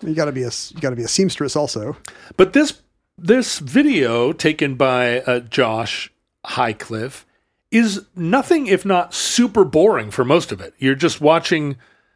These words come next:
Speaker 2: this brown fur thing
Speaker 1: Root around.
Speaker 2: root around, and it's like, "What is this?" I mean, this, uh, this is so indistinguished, it could be a hog.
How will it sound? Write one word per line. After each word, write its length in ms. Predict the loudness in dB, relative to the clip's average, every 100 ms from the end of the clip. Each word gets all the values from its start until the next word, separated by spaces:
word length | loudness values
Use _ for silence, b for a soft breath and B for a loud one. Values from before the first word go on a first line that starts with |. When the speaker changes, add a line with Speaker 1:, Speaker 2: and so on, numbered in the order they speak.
| b _ -4
Speaker 2:
this 240 | -4 -4 -10 _ _ _
brown 840 | -2 2 2 2 2 0 0 -2 -6
fur 760 | -6 0 0 2 0 -2 -4 _ _ _
thing 640 | -8 0 0 0 -8 -10 -14 _ _ _ -20 -10
Speaker 1:
Root 260 | -4 -2 -2
around. 400 | -4 -2 0 4
Speaker 2:
root 160 | 4
around, 640 | 4 2 2 0 -4 -8 -4
and 140 | -2 -2
it's 160 | 0
like, 260 | 0 0 0
"What 140 | 0
is 240 | 2 0 -2
this?" 340 | -10 -8 -4
I 60 | -2
mean, 200 | -2 -2
this, 200 | -2 -2
uh, 160 | -2 -6
this 240 | -4 -4 -2
is 100 | -4
so 340 | 2 2 2
indistinguished, 920 | 0 -4 -2 -6 -4 -4 0 0 0
it 160 | -6 -6
could 220 | -4 -4
be 140 | -2 -4
a 120 | -6 _ _ _ -16
hog. 600 | -2 4 4 2 -4 -18